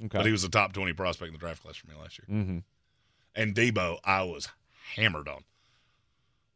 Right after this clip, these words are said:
Speaker 2: I watched more South Carolina tape that year 'cause they had a player on both sides of the ball that I was absolutely drunk in love on.
Speaker 1: Mm-hmm. Uh, my last, uh, my, my last U D F A here, uh, it's D K Metcalf.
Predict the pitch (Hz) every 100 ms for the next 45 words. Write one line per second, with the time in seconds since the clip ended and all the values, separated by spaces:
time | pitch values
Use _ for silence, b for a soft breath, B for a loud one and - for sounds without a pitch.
0 | - 123 143 131 123 - 127 123 143 127
1 | 117 123 110 110 98 107 92 101 92 92
2 | 107 107 120 101 110 98 87 107 123 127
3 | 117 104 107 101 92 95 - - 113 113
4 | 110 120 107 104 87 78 92 90 87 82
5 | 82 67 67 _ 107 95 90 - _ _
6 | _ _ _ _ _ _ _ _ _ _
7 | _ _ _ _ - 120 120 120 135 147
8 | 143 135 - 123 110 113 120 107 107 104
9 | 101 98 92 101 98 98 92 95 90 90
10 | 92 87 90 87 - 101 90 78 76 -
11 | 71 73